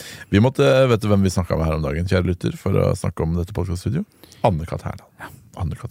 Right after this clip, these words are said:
Speaker 1: Hærland.
Speaker 2: Hun jobber der.
Speaker 1: Sitter rett på utsida av døra her nå. Hun
Speaker 2: Mm.
Speaker 1: har begynt å jobbe i alder. Ok. Med de beste vitsene så mener jeg alle vitsene. Vi leser opp alle vitsene vi får.
Speaker 2: Herregud, nå spør Henrik om vi vil være med på felles lunsj.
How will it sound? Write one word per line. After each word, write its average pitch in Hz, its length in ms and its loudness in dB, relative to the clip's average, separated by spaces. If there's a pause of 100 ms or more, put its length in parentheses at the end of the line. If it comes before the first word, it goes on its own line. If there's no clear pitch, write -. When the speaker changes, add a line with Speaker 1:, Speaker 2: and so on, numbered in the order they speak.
Speaker 1:
Hærland. - 240 -16
Speaker 2:
Hun 139 140 4
jobber 90 180 2
der. - 60 0 (180)
Speaker 1:
Sitter 82 300 0
rett - 80 -8
på 73 100 -6
utsida 67 240 -6
av 71 80 -4
døra - 200 -4
her 76 120 -6
nå. 120 80 -4
Hun 110 380 -2
Speaker 2:
Mm. - 20 0
Speaker 1:
har 92 80 -2
begynt 85 220 -6
å - 100 -6
jobbe - 160 -10
i 92 140 -8 (100)
alder. - 240 -10 (1500)
Ok. - 200 -6 (680)
Med 208 200 6
de 214 80 2
beste 185 340 0
vitsene 160 340 2
så 160 100 2
mener 127 220 2
jeg 127 100 4
alle 107 300 6
vitsene. 76 260 -4
Vi 95 60 4
leser 113 240 4
opp - 80 -4
alle 98 240 4
vitsene 87 220 -2
vi 87 80 0
får. 180 260 2 (340)
Speaker 2:
Herregud, 78 280 2
nå 78 100 0
spør 87 180 0
Henrik 65 340 -2
om 78 100 -2
vi 71 60 2
vil 71 60 0
være 64 100 0
med 60 100 -6
på 71 80 -8
felles 62 340 -4
lunsj. 104 440 2